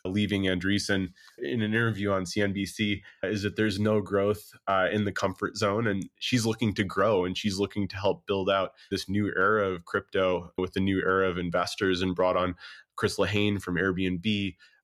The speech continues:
folks who were early at Coinbase as members of her team. And so she's so embedded in the ecosystem. She's so embedded in the market. And she's also taking a very collaborative approach where she's investing with everybody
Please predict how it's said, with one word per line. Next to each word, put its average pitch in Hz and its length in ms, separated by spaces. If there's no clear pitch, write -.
folks 104 260
who 101 100
were 92 160
early 101 300
at - 120
Coinbase 95 760
as 92 120
members 92 340
of 87 80
her 95 120
team. 95 420
And 101 120
so 98 140
she's 104 260
so 107 280
embedded 92 360
in 92 120
the 87 200
ecosystem. 98 640
She's - 260
so 101 160
embedded 90 340
in 92 120
the 90 40
market. 90 480
And 107 100
she's 107 180
also 107 300
taking 98 320
a 95 60
very 95 180
collaborative 110 840
approach 117 460
where 98 120
she's 95 220
investing 95 480
with 92 200
everybody 98 640